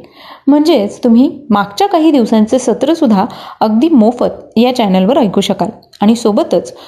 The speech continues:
Spotify म्युझिक ॲप, अँकर एफएम, रेडिओ पब्लिक आणि Google पॉडकास्टवर सुद्धा तुम्हाला रेडिओ एमपीएससी गुरु पॉडकास्ट ऐकायला मिळेल.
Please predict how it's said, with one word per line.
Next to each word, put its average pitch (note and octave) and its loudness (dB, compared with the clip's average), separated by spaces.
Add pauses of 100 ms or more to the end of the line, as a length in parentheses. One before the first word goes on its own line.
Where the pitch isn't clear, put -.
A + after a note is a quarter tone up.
(280)
Spotify C4+ 0
म्युझिक C4 2
ॲप, D4 -2
अँकर F#3+ -2
एफएम, G#3+ 0
रेडिओ A3+ 0
पब्लिक F#3+ -2 (360)
आणि A#3+ 2
Google A3+ 0
पॉडकास्टवर B3+ -2
सुद्धा A#3+ 0 (340)
तुम्हाला C#4+ 2
रेडिओ B3 2 (100)
एमपीएससी A#3 0
गुरु A3+ 0
पॉडकास्ट G3 -2
ऐकायला F#3 0
मिळेल. F#3 0